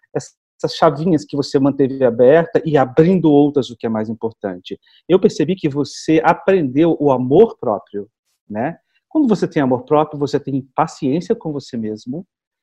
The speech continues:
você não tem medo de experimentar as coisas que vêm no seu coração e, e, e você passa a crescer a partir daí, né? Isso é uma coisa muito importante. E agora, você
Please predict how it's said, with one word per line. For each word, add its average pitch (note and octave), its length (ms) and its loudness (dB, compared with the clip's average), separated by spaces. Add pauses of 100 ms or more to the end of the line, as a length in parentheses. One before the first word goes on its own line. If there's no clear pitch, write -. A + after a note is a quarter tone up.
(200)
você C3+ 1200 2
não E3+ 140 -2
tem F#3 160 -4
medo D#3+ 240 -2
de D3+ 60 -6
experimentar C#3 580 -4
as C#3 120 -10
coisas B2+ 280 -4
que G#2+ 220 -14 (280)
vêm B2+ 200 -2
no A#2 100 -4
seu A2+ 180 -14
coração A2 680 -6 (400)
e, D3+ 760 -2
e, D#3 300 -2
e E3 60 -20 (220)
você D3+ 220 -6
passa F#3 260 -4
a - 20 -4
crescer G#3+ 580 -4 (260)
a C#3+ 80 -2
partir F3 600 -6 (200)
daí, A2 400 -2 (380)
né? B2+ 260 -6 (520)
Isso F#3+ 220 0
é - 20 4
uma D#3 140 2
coisa C#3+ 320 0
muito C3+ 360 -2
importante. A#2 420 -8
E D3+ 40 2
agora, D3 360 4
você C3+ 760 0